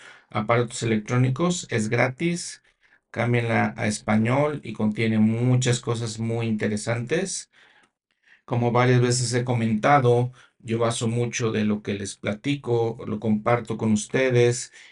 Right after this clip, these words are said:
y lo tomo de Central de las Escrituras, lo tomo del podcast Follow Him, es otro interesante. Ahora he escuchado bastantes cosas de John Hilton tercero, es John Hilton tres, tres is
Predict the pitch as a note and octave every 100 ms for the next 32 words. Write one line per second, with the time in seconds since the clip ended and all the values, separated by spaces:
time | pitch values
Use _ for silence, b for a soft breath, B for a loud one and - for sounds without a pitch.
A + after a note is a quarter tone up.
0 | B C3+ D3 D3+ C3+ D3 C3+ C3+ B2+ B2
1 | A#2+ A#2 A2 G#2+ - A2 B2+ B2 A2+ G#2+
2 | - B2 B2+ D#3 D3+ D3 D3 C#3 B2 B2
3 | B2 A#2+ A2+ A2 - B2+ B2 - B2 B2
4 | A#2+ A#2+ - - A#2 A#2 A2 G#2+ C#3 D3
5 | C#3+ C#3 C#3 B B B B A2 G#2+ A2+
6 | A#2 A2 G#2+ G#2+ - C#3+ C#3+ C3+ C3 C3
7 | C3+ - b b - G#2+ A#2 A#2+ A#2 A2
8 | B2 A2 - G#2+ A#2+ A#2 A2+ A2 G#2+ -
9 | A#2 A2 G#2+ A#2 A#2+ A2+ G#2+ G#2+ A2+ G#2+
10 | A2+ A2 G#2+ A2 G#2 A2 - D3 D3 D3
11 | C3+ B2 A2+ G#2+ A#2 - A2+ A2 G#2+ A2+
12 | B2 F#3 - - - A2+ A#2 - - D#3
13 | G#3 - - -